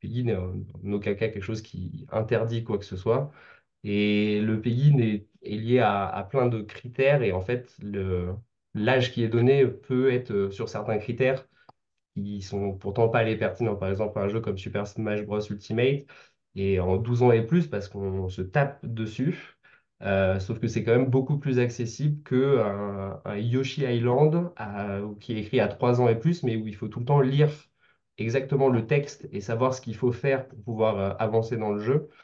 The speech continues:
Et, et pour autant, je, voilà, je considère que c'est des questions d'accessibilité, pas forcément de, euh, de, comment dire, d'un, d'un jeu qui soit ou trop violent. C'est,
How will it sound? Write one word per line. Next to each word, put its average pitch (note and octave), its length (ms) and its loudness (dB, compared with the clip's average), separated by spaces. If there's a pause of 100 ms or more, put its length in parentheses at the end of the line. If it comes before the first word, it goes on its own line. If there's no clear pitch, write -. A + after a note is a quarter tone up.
(500)
Et, F#2+ 640 -2 (400)
et A2 120 -6
pour A2+ 260 0
autant, C#3+ 580 4 (120)
je, A2 140 -8
voilà, G2+ 420 -2
je G2+ 140 -6
considère B2 380 0
que A2+ 240 2
c'est A2 440 -4
des G#2+ 280 -4
questions B2+ 300 0
d'accessibilité, C3 1120 -2 (540)
pas C#3 160 6
forcément C3 640 4
de, A2+ 120 -4
euh, F#2+ 580 0 (680)
de, G2 260 -6
comment F#2 220 -6
dire, F#2+ 200 -4
d'un, F#2+ 260 -2
d'un G#2 180 2
jeu A#2 220 0
qui A#2 140 -6
soit A2 500 0
ou B2 80 -2
trop A#2+ 240 -2
violent. A#2 380 0
C'est, F#2+ 400 0